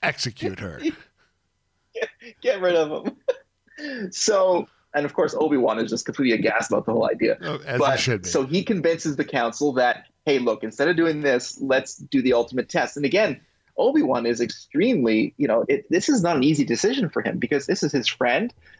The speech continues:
Speaker 2: uh, you know, a fellow Jedi, but also one he's become friendly with,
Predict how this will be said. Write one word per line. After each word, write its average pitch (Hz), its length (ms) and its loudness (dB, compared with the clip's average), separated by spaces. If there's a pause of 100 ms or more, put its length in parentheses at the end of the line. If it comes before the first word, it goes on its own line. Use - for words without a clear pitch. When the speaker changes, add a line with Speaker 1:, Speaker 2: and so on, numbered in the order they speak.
(180)
Speaker 2:
uh, - 300 -2 (100)
you 120 120 -4
know, 113 200 0
a - 80 0
fellow 196 260 2
Jedi, 139 460 2
but 120 80 2
also 147 240 0
one 127 220 2
he's 131 160 -8
become - 340 -8
friendly 202 420 -2
with, - 160 -2